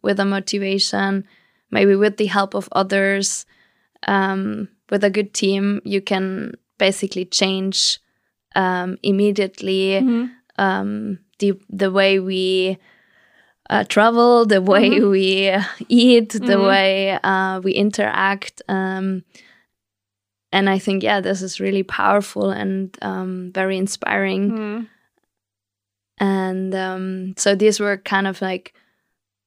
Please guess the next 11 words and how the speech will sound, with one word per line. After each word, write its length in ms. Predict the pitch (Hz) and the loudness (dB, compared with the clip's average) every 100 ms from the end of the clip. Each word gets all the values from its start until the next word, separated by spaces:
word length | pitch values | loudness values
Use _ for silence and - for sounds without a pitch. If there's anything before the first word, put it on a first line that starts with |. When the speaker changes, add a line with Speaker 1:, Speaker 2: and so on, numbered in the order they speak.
| _ - | _ -6
Speaker 1:
some 240 | - 196 | 0 2
examples 540 | 190 - 190 196 202 190 | 0 0 0 0 -2 -6
from 500 | - 190 190 190 190 | -6 -4 -4 -6 -6
the 520 | 196 190 190 190 196 - | -6 -4 -4 -6 -8 -10
U 220 | 190 190 | -4 -2
S. 380 | 185 208 208 - - | 2 0 0 -6 -6
Um, 520 | 190 190 190 190 185 _ _ _ - | -4 -4 -4 -4 -6 _ _ _ -12
how, 340 | - 214 208 | -2 2 2
how 200 | - 254 | 0 -2
would 260 | 262 277 202 | 0 -2 -2
you 340 | 214 202 196 | 0 0 0